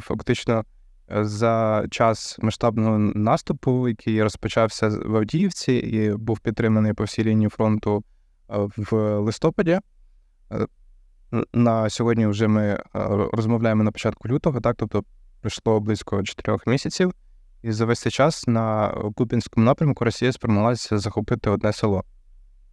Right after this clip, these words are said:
з населенням тридцять, е, людей. До, до, до воєнного, е, населення, звісно що.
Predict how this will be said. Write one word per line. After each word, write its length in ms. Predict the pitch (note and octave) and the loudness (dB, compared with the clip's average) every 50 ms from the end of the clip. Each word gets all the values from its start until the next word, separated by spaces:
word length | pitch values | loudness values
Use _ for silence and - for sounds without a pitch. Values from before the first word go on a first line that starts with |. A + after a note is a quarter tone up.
| - - - | -20 -14 -10
з 220 | G2+ - - - G#2+ G#2+ G#2 G#2 G2+ G2 F#2+ - - - - - - | -10 -8 -4 0 2 2 2 2 0 -2 -4 -8 -12 -20 -20 -20 -20
населенням 420 | - - - A#2+ A#2+ A2+ A2 G#2+ G#2 | -10 0 2 2 4 4 4 2 2
тридцять, 480 | - A2+ A2 - - G#2 G#2 - - - | 2 0 -2 0 0 -4 -4 -4 -2 -2
е, 220 | G#2+ G#2+ G#2+ G#2+ G#2 A#2+ - - - - - - - - - - - - | -2 0 0 -4 -6 -8 -12 -20 -20 -20 -20 -20 -20 -20 -20 -20 -10 -2
людей. 360 | G#2+ A2 G#2+ G2+ F#2+ - - - - - - - - - - - - - - - - - - _ _ _ _ - - - - - - | -2 0 2 0 -2 -2 -6 -14 -20 -20 -20 -20 -20 -20 -20 -20 -20 -20 -20 -20 -20 -20 -20 _ _ _ _ -20 -20 -20 -18 -8 0
До, 200 | G#2+ G#2+ G2 - | 2 2 2 2
до, 320 | A2+ G2+ A2+ G#2+ G#2 - | 2 2 2 4 2 0
до 140 | - G#2+ A#2+ | 0 2 2
воєнного, 460 | A2 A2 G#2 G2+ G2+ G2 G2 G2+ - - - - - | 4 4 4 4 4 2 2 0 -2 -4 -10 -14 -8
е, 180 | - A2+ G#2 G2 - - | -4 -2 -2 -2 -2 -2
населення, 440 | G#2+ G#2 - - G#2+ G2+ G2+ G2+ G2+ | -4 -4 0 0 2 2 2 2 0
звісно 300 | G2+ G2 F#2+ - - - | 0 -2 -4 -4 -6 -8
що. 160 | - - - | -6 -6 -8